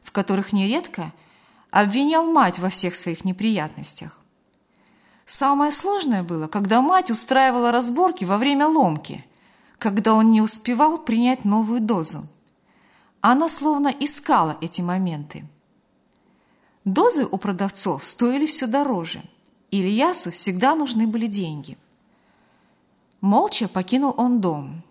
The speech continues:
привычно отойдя подальше, поймал такси.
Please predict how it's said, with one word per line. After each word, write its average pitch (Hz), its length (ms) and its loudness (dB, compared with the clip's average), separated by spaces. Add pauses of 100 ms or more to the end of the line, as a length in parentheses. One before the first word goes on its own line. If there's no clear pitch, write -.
(220)
привычно 220 640 0
отойдя 185 440 -2
подальше, 175 640 0 (360)
поймал 190 340 0
такси. 170 560 -6